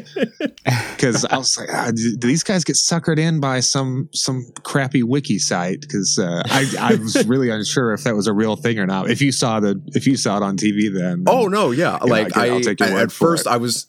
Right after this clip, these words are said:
Speaker 1: I was remembering it, like, I thought it was a dream, but I looked it up, and there's, like, a scene of it.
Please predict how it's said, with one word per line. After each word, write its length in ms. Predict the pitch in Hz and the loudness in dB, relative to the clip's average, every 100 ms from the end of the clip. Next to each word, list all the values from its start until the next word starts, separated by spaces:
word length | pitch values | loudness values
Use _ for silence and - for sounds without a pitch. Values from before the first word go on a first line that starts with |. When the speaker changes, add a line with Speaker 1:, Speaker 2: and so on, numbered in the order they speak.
| - | -2
Speaker 1:
I 60 | 120 | 0
was 160 | 120 | 2
remembering 480 | 123 120 131 131 113 | 2 2 4 2 2
it, 60 | 107 | 2
like, 260 | 101 101 - | 0 -2 -2
I 80 | 104 | -4
thought 240 | - 113 | 2 2
it 60 | 120 | 2
was 120 | 104 | 0
a 60 | 98 | -2
dream, 340 | 98 113 110 | 0 0 0
but 120 | 95 | 0
I 80 | 95 | -2
looked 280 | 95 110 107 | -2 -4 -2
it 80 | 98 | 0
up, 260 | 98 101 | 0 0
and 120 | 98 | -2
there's, 200 | 92 92 | -2 -2
like, 280 | 101 92 90 - | -2 -4 -4 -6
a 220 | 85 - _ - | -6 -8 _ -4
scene 480 | - - 131 127 127 | -2 0 0 2 2
of 120 | 120 | 2
it. 360 | 123 120 - | 2 0 -2